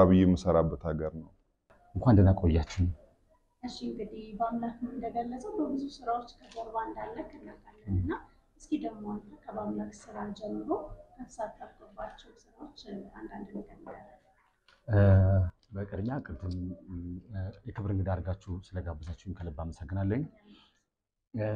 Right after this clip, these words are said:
Speaker 2: በነገራችን ላይ ቡታጅራ ላይ ኪነ ጥበብ ከተመሰረተ ኦልሞስት ወደ ሃያ ዓመት ይሞላል። ከኛ በፊት የነበሩ ደግሞ አሉ። በቲያትር ዘርፍ ላይ በርካታ ወጣቶች፣ በርካታ ሰዎች እዚህ ሰርተው አልፈው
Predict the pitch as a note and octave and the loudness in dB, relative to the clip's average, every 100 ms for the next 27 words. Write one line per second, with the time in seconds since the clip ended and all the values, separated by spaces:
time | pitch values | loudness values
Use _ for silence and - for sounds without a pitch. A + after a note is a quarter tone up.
0 | G#2 F#2+ F#2 F#2 E2 G#2+ G2+ G#2 G#2 A#2+ | -2 -2 -2 -4 -4 -4 -4 -6 -8 -6
1 | G2 G2+ F#2+ F2+ F2 F2 - G2+ G2 G2 | -6 -8 -8 -6 -6 -8 -10 -12 -10 -10
2 | - F#2 F#2+ - G2 B2 A#2+ - F2 F2+ | -10 -10 -10 -12 -16 -10 -10 -10 -14 -14
3 | F#2 - E2 E2+ A2 A2 G2 - F#2 F#2 | -14 -16 -10 -6 -4 -4 -6 -6 -6 -4
4 | A2+ - G2+ G2+ G2 G2 G2 F#2+ F2+ G#2+ | -4 -4 -2 -2 -4 -6 -6 -4 -2 0
5 | A2 F#2 E2+ - _ _ _ _ _ - | 2 0 -2 -8 _ _ _ _ _ -6
6 | G2 G2 G#2+ G2 E2+ F#2+ - G2+ G2+ G2 | -4 -2 -4 -6 -6 -8 -6 -8 -6 -8
7 | - - - F2+ F2 - - G2 F#2+ A2 | -8 -8 -6 -6 -6 -8 -14 -14 -12 -14
8 | - G2 - - - F2 - F#2 D#2+ F2 | -12 -14 -14 -16 -12 -14 -14 -14 -10 -10
9 | F2 - - - F2+ F2 F2 E2 - G#2 | -10 -12 -16 -10 -10 -10 -12 -16 -12 -8